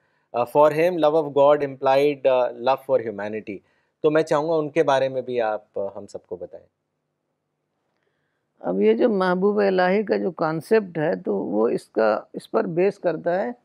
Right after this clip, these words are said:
Speaker 2: कि ये लोग इतनी ज़्यादा खुदा की इबादत करते थे,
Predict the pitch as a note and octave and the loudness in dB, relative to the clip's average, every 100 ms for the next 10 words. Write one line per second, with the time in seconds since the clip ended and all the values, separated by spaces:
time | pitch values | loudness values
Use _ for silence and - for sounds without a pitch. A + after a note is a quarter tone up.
0 | _ _ _ _ - G#3 G#3 A3+ A#3+ G#3 | _ _ _ _ -4 2 4 4 2 0
1 | F#3 A#3 A3 E3 E3+ G3 A#3 G#3 F#3 F3+ | 0 0 2 2 0 2 0 0 -2 0
2 | F#3 E3+ D#3+ D#3+ E3+ D#3+ D#3+ D#3+ D#3+ - | 0 0 0 0 -2 -2 -4 -2 -4 -4
3 | F3 | -6